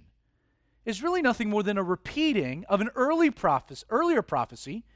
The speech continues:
recorded in Daniel eight, dealing with Persia, the rise of the Grecian Empire under the leadership of Alexander the Great, Antiochus Epiphanes, and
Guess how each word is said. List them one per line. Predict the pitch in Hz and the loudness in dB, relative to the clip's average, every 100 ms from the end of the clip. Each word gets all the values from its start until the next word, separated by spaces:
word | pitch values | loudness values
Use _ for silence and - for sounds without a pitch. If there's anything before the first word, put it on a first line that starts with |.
| _ _ - | _ _ -8
recorded | 233 - 262 262 254 | -6 -2 0 0 0
in | 226 | 0
Daniel | 202 214 202 208 | 2 2 2 0
eight, | 233 269 131 113 | 4 4 4 -2
dealing | 151 202 196 | -4 -2 -2
with | 196 | -4
Persia, | - 180 160 147 160 247 _ _ - - | 0 0 0 0 0 0 _ _ -20 2
the | 220 | 6
rise | 214 208 226 202 | 12 12 12 8
of | |
the | 202 | 0
Grecian | 202 220 233 - 214 | 0 0 0 -2 2
Empire | 202 202 190 170 180 214 | 2 2 2 4 4 2
under | 190 208 202 | 0 0 2
the | 196 185 175 _ _ | 4 4 2 _ _
leadership | 202 240 226 - 233 | 2 2 2 -2 -2
of | 208 | 2
Alexander | 190 202 202 160 190 190 | 6 6 4 2 0 0
the | 185 | -2
Great, | 170 139 139 214 - _ _ _ | -4 -2 0 -2 -8 _ _ _
Antiochus | 226 233 220 214 254 - | 2 10 10 10 6 -2
Epiphanes, | - 262 - 190 160 180 | 0 0 0 -4 -6 -4
and | 196 190 | -4 -4